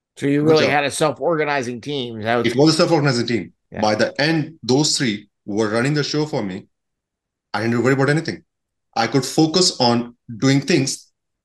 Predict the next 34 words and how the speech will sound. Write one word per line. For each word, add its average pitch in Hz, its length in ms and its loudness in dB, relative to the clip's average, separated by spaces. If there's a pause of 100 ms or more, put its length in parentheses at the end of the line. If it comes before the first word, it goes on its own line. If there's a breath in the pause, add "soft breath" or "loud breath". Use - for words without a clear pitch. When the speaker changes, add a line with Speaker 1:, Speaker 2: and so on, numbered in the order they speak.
(240)
Speaker 2:
that 107 120 -2
I 113 60 2
wanted 131 460 0
to 175 100 -2
do, 113 300 0
Speaker 1:
Yeah. 101 260 -10
Speaker 2:
which - 220 -12
I 120 160 2
couldn't 160 240 0
do 156 80 0
in 143 120 0
my, 117 360 -4
in 120 100 -2
my 120 80 0
role 107 260 -2
because 120 240 -8
I 117 60 -2
had 117 140 0
those 117 140 -2
specific - 380 -2
responsibilities. 113 1040 -4
Now, 104 80 -4
because 110 280 0
they 127 100 6
are 135 60 6
taking 156 260 0
care 165 140 4
of 143 100 0
that, 110 300 -4 (400)
now 110 240 -2
I 117 160 -2
can 131 300 -4
bro-, - 460 -6
um, 101 380 0